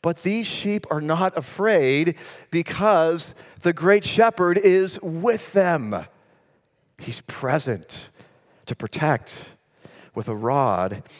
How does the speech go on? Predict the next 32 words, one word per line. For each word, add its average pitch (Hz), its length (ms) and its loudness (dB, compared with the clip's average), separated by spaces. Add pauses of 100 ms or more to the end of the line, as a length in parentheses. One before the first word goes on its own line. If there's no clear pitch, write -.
(220)
and 101 100 -4
with 110 140 -6
a 107 40 -10
staff. 127 560 -4
If - 140 -8
the 147 80 -4
shepherd 196 500 -2
is 180 300 0
with 185 460 0
us, - 680 -2 (1000)
if 156 140 -2
he's 202 140 -2
simply 247 440 -2
with 196 420 0
us, - 760 -4 (2000)
that 123 140 -6
gives 147 160 -8
us 131 140 -8
enough 123 280 -4
comfort 123 360 -8
to 110 100 -10
know 87 520 -6 (680)
that 98 120 -6
he 107 180 -2
is 98 100 -4
able 101 220 -4
to 98 80 -6
protect - 480 -12
us. - 480 -18
We 120 120 -8
can 131 140 -8
survive 127 880 -2